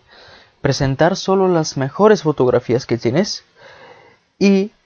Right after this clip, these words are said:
las que, digamos, que acompañan tu gusto y tu estilo específico.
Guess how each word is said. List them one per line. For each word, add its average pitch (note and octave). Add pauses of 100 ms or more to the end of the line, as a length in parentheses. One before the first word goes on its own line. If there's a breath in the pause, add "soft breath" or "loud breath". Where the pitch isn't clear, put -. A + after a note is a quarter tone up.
(380)
las C3+
que, C3 (500)
digamos, D3
que D#3
acompañan E3+ (120)
tu B2+
gusto F3 (100)
y C3+
tu C3+
estilo F3
específico. C3+